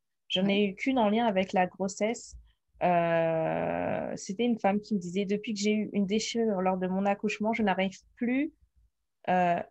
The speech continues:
Speaker 1: je n'arrive plus à faire l'amour dans certaines positions, comme la levrette. »
Speaker 2: Mhm. Ouais.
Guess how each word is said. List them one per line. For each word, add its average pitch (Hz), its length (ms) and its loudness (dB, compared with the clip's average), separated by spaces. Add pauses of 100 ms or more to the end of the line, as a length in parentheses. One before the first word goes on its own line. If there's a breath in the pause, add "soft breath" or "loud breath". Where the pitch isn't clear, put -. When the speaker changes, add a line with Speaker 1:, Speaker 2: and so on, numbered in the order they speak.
(200)
Speaker 1:
je 208 140 0
n'arrive 214 320 2
plus 247 80 4
à 226 80 10
faire 214 200 0
l'amour 208 320 2
dans 190 120 0
certaines 214 380 -2
positions, 196 680 -2
comme 214 200 -2
la 196 100 0
levrette. » 175 440 -4 (460)
Speaker 2:
Mhm. 208 300 -6 (720)
Ouais. 202 200 -8